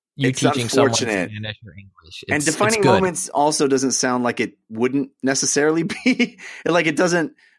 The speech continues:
Speaker 2: betray that thought. It just, you know, you're like, "Oh, yeah, def-, a moment you defined, uh, in a second language. Okay, I get it." No, it's, uh, Esports
Speaker 1: Right.
Speaker 2: League.
Speaker 1: It's good. Watch it. It's really well done. It's really cool. It's like thirty for thirty. I think you've said that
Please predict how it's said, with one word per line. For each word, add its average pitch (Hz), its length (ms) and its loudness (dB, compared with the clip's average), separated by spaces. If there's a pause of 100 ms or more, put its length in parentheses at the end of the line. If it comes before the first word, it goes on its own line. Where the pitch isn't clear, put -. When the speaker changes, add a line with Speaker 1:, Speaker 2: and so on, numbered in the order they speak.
(120)
Speaker 2:
betray 156 440 0
that 151 240 0
thought. 151 460 0
It - 120 -12
just, 143 220 -4
you 143 160 0
know, 139 60 -2
you're 139 180 -2
like, 127 160 -4
"Oh, - 80 0
yeah, 349 160 2
def-, 208 220 -8
a 151 100 0
moment 165 360 -2
you 170 80 -6
defined, 160 500 -4
uh, 160 460 2
in 165 140 -4
a 160 100 -4
second 170 340 -2
language. 226 300 -2
Okay, 165 240 -2
I 180 120 2
get 277 160 -2
it." - 100 -4 (200)
No, 120 180 2
it's, 87 200 -4
uh, 101 360 0 (100)
Esports 170 260 -2
Speaker 1:
Right. 90 160 -6 (180)
Speaker 2:
League. 73 400 -12 (340)
Speaker 1:
It's 123 160 -4
good. 127 220 0
Watch 120 300 2
it. - 100 -4
It's - 160 -6
really 131 160 2
well 113 160 2
done. 95 220 -2
It's - 100 -10
really 95 140 -2
cool. 101 120 -4
It's 104 80 -2
like 127 140 0
thirty 151 160 0
for 147 140 -2
thirty. 101 320 0
I 90 40 -2
think 104 140 -2
you've 98 140 -4
said 98 140 0
that 92 220 0